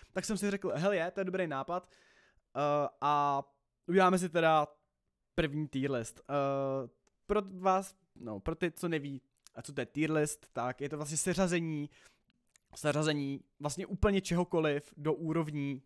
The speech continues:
podle toho, jak je co dobrý. Takže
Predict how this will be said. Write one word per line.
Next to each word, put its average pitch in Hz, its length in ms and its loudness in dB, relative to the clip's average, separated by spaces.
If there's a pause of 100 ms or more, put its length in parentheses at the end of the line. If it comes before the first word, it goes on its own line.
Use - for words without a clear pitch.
podle 143 240 -2
toho, 135 300 0
jak 127 160 -6
je 135 80 -4
co 139 160 -4
dobrý. 120 360 -4 (440)
Takže 131 540 -2